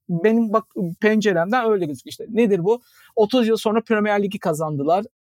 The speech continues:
İngiltere'deki tüm yerel kupalığı aldılar. Şampiyonlar Ligi'ni kazandılar.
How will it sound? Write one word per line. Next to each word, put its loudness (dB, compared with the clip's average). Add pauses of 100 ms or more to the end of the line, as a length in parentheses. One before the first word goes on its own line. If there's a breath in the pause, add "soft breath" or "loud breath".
İngiltere'deki 2
tüm 2
yerel 2
kupalığı 0
aldılar. 0
Şampiyonlar -2
Ligi'ni 0
kazandılar. 0